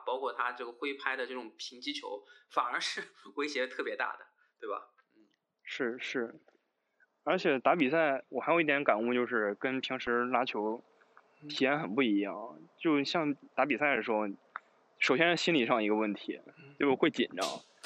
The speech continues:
Speaker 1: 嗯。
Speaker 2: 就即使说，即使说你一直在暗示自己说没必要紧张，就是个比赛，但是
Speaker 1: 嗯。
Speaker 2: <laughs> 造成的影响还是挺大的。
Speaker 1: 嗯。
Speaker 2: 其次就是你的动作会变形。
Speaker 1: 嗯。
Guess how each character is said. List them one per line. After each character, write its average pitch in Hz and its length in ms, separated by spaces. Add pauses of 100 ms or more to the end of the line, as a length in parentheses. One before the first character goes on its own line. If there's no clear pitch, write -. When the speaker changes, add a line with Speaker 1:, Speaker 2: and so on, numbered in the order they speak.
(220)
Speaker 1:
嗯。 - 140
Speaker 2:
就 139 80
即 - 200
使 151 160
说， - 180
即 - 180
使 185 100
说 180 100
你 127 160
一 135 60
直 139 80
在 147 100
暗 147 200
示 139 100
自 120 100
己 104 100
说 117 120
没 117 140
必 139 80
要 131 120
紧 104 200
张， 104 100
就 123 80
是 127 60
个 113 80
比 104 180
赛， 107 260 (200)
但 151 100
是 127 240 (1120)
Speaker 1:
嗯。 - 380
Speaker 2:
<laughs> - 40
造 147 100
成 147 120
的 147 80
影 143 100
响 135 140
还 123 80
是 131 80
挺 104 180
大 113 220
的。 85 160 (300)
Speaker 1:
嗯。 131 120
Speaker 2:
其 165 160
次 190 160
就 165 100
是 151 60
你 127 80
的 123 100
动 170 160
作 123 120
会 110 80
变 104 220
形。 101 140 (400)
Speaker 1:
嗯。 143 180